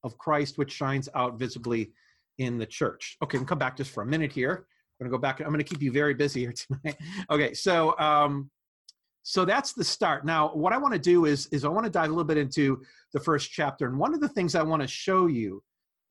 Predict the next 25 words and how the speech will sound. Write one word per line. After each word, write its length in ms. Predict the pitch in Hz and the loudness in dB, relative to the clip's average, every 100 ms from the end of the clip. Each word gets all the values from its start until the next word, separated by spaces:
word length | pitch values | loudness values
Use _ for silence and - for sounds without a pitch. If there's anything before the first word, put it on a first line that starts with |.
| _ | _
picking 300 | 185 185 180 | -4 0 0
up 120 | 170 | 0
from 120 | 170 | 0
this 160 | 151 139 | -2 2
opening 400 | 160 160 139 123 | 0 0 -4 -2
line, 360 | 135 131 113 107 _ _ _ _ | 0 0 -2 -8 _ _ _ _
is 200 | 165 165 | 2 2
how 180 | 185 175 | 2 2
the 100 | 156 | 2
church 400 | 147 - 247 - | -4 -4 -4 -2
reminds 580 | 175 147 135 160 180 135 | 0 2 2 0 -2 -2
us 220 | 107 - | -6 -4
in 100 | 147 | -2
this 160 | 143 139 | -2 0
opening 280 | 139 135 123 | -2 -4 -6
chapter 360 | - 127 127 | -4 -4 -4
that 240 | 120 131 - | -2 -4 -4
we 200 | 175 226 | -2 0
are 220 | 180 147 - | 2 0 -2
all 520 | 160 180 160 110 - _ _ _ _ _ | 2 4 4 2 -2 _ _ _ _ _
adopted 720 | 143 110 127 151 165 - 131 | -4 -2 2 4 4 0 -4
sons 680 | 110 - 147 151 151 139 - - | -4 -2 0 2 0 -2 -8 -8
and 180 | 117 | -6
daughters, 640 | 107 123 120 92 - - - | -2 0 0 -2 -10 -18 -18
okay? 340 | 110 - 139 | -16 -10 -10